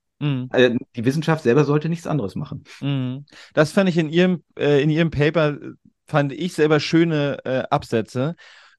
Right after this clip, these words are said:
Speaker 1: ähm, in denen sozusagen bewusst gesagt wird, wir müssen diesen Widerspruch aktiv suchen, weil ich hatte den Eindruck, es ist wirklich fast das Gegenteil passiert. Also es gab viele Beispiele, wo das Gegenteil passiert ist, hatte ich den Eindruck.
Speaker 2: Ja, und das, äh,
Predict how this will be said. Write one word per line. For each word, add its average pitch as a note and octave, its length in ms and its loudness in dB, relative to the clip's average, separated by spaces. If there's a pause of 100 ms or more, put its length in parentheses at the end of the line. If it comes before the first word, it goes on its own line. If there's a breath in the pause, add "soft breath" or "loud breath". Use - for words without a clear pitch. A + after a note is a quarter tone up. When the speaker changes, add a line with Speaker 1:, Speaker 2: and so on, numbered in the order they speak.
(140)
Speaker 1:
ähm, C3+ 680 2 (640)
in C#3 180 2
denen D3 240 4
sozusagen D3+ 320 0
bewusst C#3+ 320 0
gesagt D3 280 2
wird, D3 140 0
wir C#3+ 80 2
müssen D#3 360 0
diesen D#3 340 -2
Widerspruch D3+ 580 0
aktiv D#3 440 -4
suchen, D#3 400 0
weil C3+ 120 4
ich D3 120 -4
hatte D#3+ 80 2
den D#3 120 -4
Eindruck, C#3+ 280 -2
es C#3 80 -14
ist C3+ 160 -8
wirklich D3 200 -8
fast C#3+ 240 -2
das C#3 100 -8
Gegenteil A2+ 400 -2
passiert. - 460 -10 (420 soft breath)
Also C#3 280 2 (320)
es C#3+ 140 2
gab D#3 180 2
viele F#3 180 2
Beispiele, C#3+ 360 2
wo C3 60 -4
das C3+ 120 -6
Gegenteil B2 340 -2
passiert A2 360 -8
ist, G#2 140 -8
hatte G#2 140 -6
ich - 60 -14
den G#2+ 120 -8
Eindruck. F#2+ 320 -8 (580 loud breath)
Speaker 2:
Ja, D#3 160 2
und A2+ 160 0
das, A#2+ 220 0
äh, A#2+ 380 2